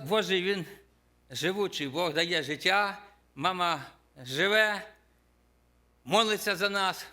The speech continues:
Хоча ми в церкву не ходили, і, і в, до віруючих, і в православну вже не ходили. І так проходили роки. Знаєте,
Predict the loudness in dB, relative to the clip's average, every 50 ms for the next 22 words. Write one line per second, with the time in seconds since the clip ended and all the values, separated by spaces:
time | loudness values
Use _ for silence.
0 | _ _ -10 -2 -2 -2 0 0 -2 -4 -4 -4 0 0 0 0 -2 -6 -8 -6
1 | -6 -8 -6 -6 -6 -4 -4 -4 -2 -2 -4 -4 -6 -8 -8 -10 -8 -10 -12 -14
2 | -18 _ _ -16 -16 -16 -16 _ _ -14 -12 -12 -12 -14 -18 -20 -20 -20 -20 -16
3 | -10 -8 -4 -2 -2 -2 0 -2 -6 -6 -6 -8 -8 -6 -8 -10 -8 -6 -6 -6
4 | -6 -6 -6 -4 -4 -4 -4 -4 -6 -4 -4 -4 -4 -4 -4 -4 -6 -8 -4 -2
5 | -2 -2 -2 -6 -10 -12 _ _ _ _ _ _ _ _ _ _ _ -10 -8 -2
6 | -2 -2 -2 -2 -6 -6 -4 -4 -4 -2 0 0 0 0 0 -2 -2 -4 -4 -8
7 | -6 -6 -4 -2 -2 -2 0 0 0 0 -2 -4